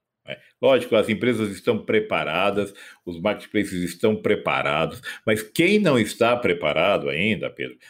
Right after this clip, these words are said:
são os sellers, tá? Porque aquele cara que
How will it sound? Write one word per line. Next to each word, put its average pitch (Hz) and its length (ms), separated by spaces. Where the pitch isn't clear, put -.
são 123 260
os 127 120
sellers, 71 600
tá? 80 340
Porque 113 220
aquele 123 380
cara 131 360
que 110 380